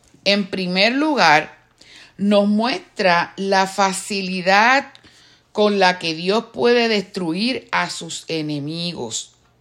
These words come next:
sin ningún esfuerzo, de forma tan fácil, tan sencilla, como es inclinar un frasco lleno de líquido y derramarlo.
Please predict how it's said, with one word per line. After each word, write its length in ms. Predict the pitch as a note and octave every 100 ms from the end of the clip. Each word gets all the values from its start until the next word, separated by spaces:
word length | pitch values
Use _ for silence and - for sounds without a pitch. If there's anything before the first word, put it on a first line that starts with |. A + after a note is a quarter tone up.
| _ _ _ _ _
sin 400 | - - A3 G#3
ningún 420 | F#3+ F3+ F3+ G3+
esfuerzo, 800 | G#3+ G3+ - F3+ G#3+ A#3 - D4+ - _
de 320 | E3 D3+ G3 G3
forma 680 | - A3 C4+ D4+ D4+ -
tan 320 | G#3+ F3+ E3
fácil, 640 | - - A3+ A3+ F#3 D3 -
tan 300 | F3+ E3 E3
sencilla, 880 | - E3 D#3 - - B3+ E3 C#3+ - - - - _
como 260 | - G#3+ G3+
es 100 | G#3+
inclinar 540 | C4 A#3+ C4+ C4+ D4
un 120 | A#3+ G#3+
frasco 720 | - A3 A#3+ - A#3+ A#3 -
lleno 480 | E3+ D#3 F3+ G3 A3
de 140 | A3+
líquido 580 | A#3+ A#3+ G3 F3 E3 D#3+ _ _ _
y 140 | F3
derramarlo. 760 | E3+ D#3 D#3 C#3+ D#3+ D#3 A2+